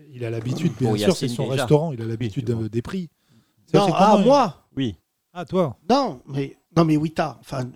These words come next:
Speaker 3: je t'ai déjà dit de ne pas en parler à l'antenne, mais a priori, quand tu vas au restaurant, bah, à Paris, ça coûte cher. Les restaurants
Speaker 2: Oui.
Speaker 3: à Paris de qualité, ça coûte cher, c'est normal.
Speaker 2: Bien
Speaker 3: C'est,
Speaker 2: sûr.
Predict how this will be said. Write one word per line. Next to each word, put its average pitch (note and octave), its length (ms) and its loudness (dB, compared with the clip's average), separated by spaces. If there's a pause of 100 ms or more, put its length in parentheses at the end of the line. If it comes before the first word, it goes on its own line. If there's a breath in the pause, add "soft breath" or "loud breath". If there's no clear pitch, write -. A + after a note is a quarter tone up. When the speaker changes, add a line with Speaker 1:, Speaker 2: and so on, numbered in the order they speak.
Speaker 3:
je C3+ 80 -4
t'ai C#3+ 200 0
déjà C#3+ 220 4
dit C#3+ 140 -4
de D3+ 80 -6
ne C3+ 60 -4
pas C#3 140 -6
en B2+ 60 -2
parler C3+ 240 -2
à C3 60 -2
l'antenne, D3+ 400 0 (420)
mais C#3+ 60 6
a C#3+ 60 4
priori, D#3+ 320 0
quand D#3+ 140 2
tu - 120 -6
vas C#3 120 0
au - 20 2
restaurant, C3+ 520 -4 (380)
bah, A#2+ 260 0 (200)
à C#3 100 0
Paris, D3 320 -4
ça - 160 -10
coûte - 160 -8
cher. A#3+ 240 0 (920)
Les D3+ 80 4
restaurants C#3 260 2
Speaker 2:
Oui. - 20 -2
Speaker 3:
à C#3+ 40 -4
Paris D3 260 0
de C3 140 2
qualité, D3 400 0
ça - 120 -6
coûte F3+ 180 -8
cher, - 180 -6
c'est - 160 -10
normal. G#3 320 -2 (720)
Speaker 2:
Bien F#2+ 140 2
Speaker 3:
C'est, D#3+ 60 0
Speaker 2:
sûr. - 160 -12